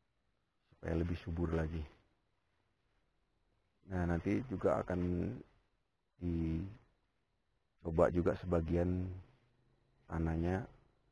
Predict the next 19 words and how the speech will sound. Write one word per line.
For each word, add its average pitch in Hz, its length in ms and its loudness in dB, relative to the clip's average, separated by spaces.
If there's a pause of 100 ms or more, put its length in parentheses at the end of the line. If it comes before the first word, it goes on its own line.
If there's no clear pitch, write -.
(340)
ada 85 100 -4
yang 87 140 0
diberikan 85 400 0
N 87 180 -4
P 85 140 -4
K - 240 -4
ya, 85 80 -4
percobaan. 80 640 -6 (1500)
Jadi 82 240 -2
mana 85 320 4
yang 85 240 6
lebih 80 640 4 (480)
baik, 78 240 -2
kalau 76 160 2 (800)
dengan 82 260 -2
organik 85 400 2
sudah 85 240 -2
cukup - 320 -8
baik, 82 240 -4